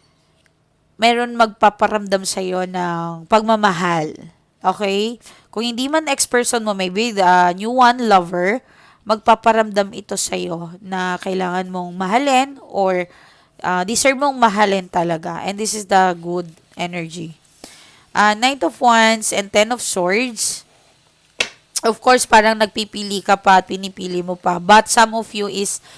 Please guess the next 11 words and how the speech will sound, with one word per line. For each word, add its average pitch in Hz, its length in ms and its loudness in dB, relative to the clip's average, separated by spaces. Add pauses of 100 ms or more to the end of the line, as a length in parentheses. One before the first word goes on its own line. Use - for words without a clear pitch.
(140)
like 202 240 0
trauma 208 400 2
from 190 240 -2
the 185 80 0
past. - 640 2 (400)
Nakastuck 208 540 0
ka 208 100 2
pa 202 160 2
rin 196 160 0
sa 190 160 -6
trauma 185 320 -2